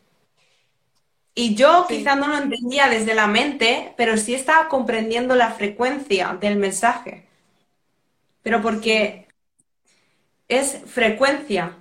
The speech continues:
Speaker 1: ¿Qué pasa? Que cuando estás con la intuición, las frecuencias las puedes llegar a traducir. Porque la traducción está con lo que tú sientes. Porque
Speaker 2: Exacto.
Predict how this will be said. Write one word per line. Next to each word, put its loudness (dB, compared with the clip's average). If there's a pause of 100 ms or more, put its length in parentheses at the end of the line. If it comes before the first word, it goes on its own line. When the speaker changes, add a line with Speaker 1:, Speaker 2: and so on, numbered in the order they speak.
(400)
Speaker 1:
¿Qué 0
pasa? 0
Que -10
cuando 0
estás 0
con 0
la 2
intuición, -2 (880)
las 0
frecuencias 0
las 0
puedes 4
llegar 4
a 2
traducir. 0 (920)
Porque -2
la 2
traducción 0
está 0 (100)
con 0
lo 0
que -2
tú -6
sientes. -4 (560)
Porque 0
Speaker 2:
Exacto. -18